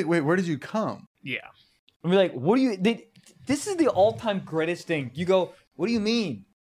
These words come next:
Speaker 2: Gaslighter?
Speaker 3: <laughs> No, he
Speaker 1: No, but what do you, what do you, that, there's no way.
Speaker 3: <laughs> Yeah,
Speaker 1: If you're like,
Speaker 3: ask,
Speaker 1: "Oh, I
Speaker 3: ask me
Speaker 1: finished."
Speaker 3: where, ask where it comes.
Speaker 1: Where's the cum?
Speaker 3: What do you mean, dude? It's just, I, I don't know, man. I'm
Speaker 1: <laughs>
Speaker 3: tired,
Speaker 1: That
Speaker 3: bro.
Speaker 1: sounds like somebody who didn't come.
Speaker 3: No,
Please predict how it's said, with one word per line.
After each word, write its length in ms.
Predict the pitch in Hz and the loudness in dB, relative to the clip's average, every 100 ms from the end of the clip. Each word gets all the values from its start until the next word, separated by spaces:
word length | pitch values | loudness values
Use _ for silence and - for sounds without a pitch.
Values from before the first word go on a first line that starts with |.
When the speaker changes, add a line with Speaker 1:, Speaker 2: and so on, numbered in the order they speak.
| - - - - - | -18 -18 -16 -18 -8
Speaker 2:
Gaslighter? 760 | - 151 - - 156 180 214 196 - - | 0 4 4 6 4 6 4 2 -4 -6
Speaker 3:
<laughs> 100 | 202 | -2
No, 340 | 240 294 262 | 2 4 4
he 640 | 190 247 240 - 349 - 427 | 2 -2 -4 -4 -4 0 0
Speaker 1:
No, 120 | 427 339 | 2 0
but 80 | 262 | 2
what 120 | 370 | 0
do 60 | 311 | 2
you, 60 | |
what 120 | 330 | 0
do 80 | 330 | 0
you, 80 | 262 202 | 0 2
that, 260 | 294 294 240 | 2 2 0
there's 200 | 269 214 | 0 2
no 260 | 240 277 254 | 2 2 2
way. 600 | 233 285 254 175 160 - - | 2 4 4 4 0 -2 -10
Speaker 3:
<laughs> 140 | - | 0
Yeah, 100 | 262 226 | 2 4
Speaker 1:
If 220 | 220 180 | 4 6
you're 140 | 254 | 8
like, 160 | 285 262 | 8 6
Speaker 3:
ask, 60 | 220 | 6
Speaker 1:
"Oh, 160 | 240 | 6
I 40 | 233 311 | 8 6
Speaker 3:
ask 100 | 285 | 4
me 60 | 285 | 6
Speaker 1:
finished." 60 | |
Speaker 3:
where, 160 | 269 254 | 6 6
ask 280 | 240 233 226 | 4 4 2
where 120 | 214 | 2
it 80 | 220 | 4
comes. 360 | 170 139 123 _ _ _ _ _ | 2 0 -8 _ _ _ _ _
Speaker 1:
Where's 280 | 175 185 202 | -4 -2 0
the 80 | 175 | -2
cum? 380 | 190 170 117 113 - - - | 0 0 0 -6 -10 -12 -14
Speaker 3:
What 100 | 196 | -12
do 40 | |
you 120 | 208 185 | -8 -8
mean, 540 | 175 214 226 185 151 | -4 -2 -2 -4 -2
dude? 240 | 160 190 | 0 2
It's 120 | 190 175 | 0 -4
just, 120 | 175 160 160 185 | -10 -10 -10 -8
I, 60 | 180 | -4
I 60 | 220 | -2
don't 140 | 196 170 | -2 -2
know, 340 | 202 208 180 | -2 0 0
man. 280 | 147 175 180 - 185 | -2 -4 -6 -6 0
I'm 60 | |
Speaker 1:
<laughs> 0 | |
Speaker 3:
tired, 300 | 190 180 160 | 2 4 2
Speaker 1:
That 180 | 226 208 | 4 4
Speaker 3:
bro. 100 | 190 | 4
Speaker 1:
sounds 200 | 202 202 | 4 2
like 140 | 196 | 2
somebody 320 | 180 190 185 190 | 2 2 2 2
who 80 | |
didn't 240 | 170 175 196 | 2 2 2
come. 380 | 247 330 190 180 | 2 2 2 2
Speaker 3:
No, 420 | 208 220 240 | 6 6 6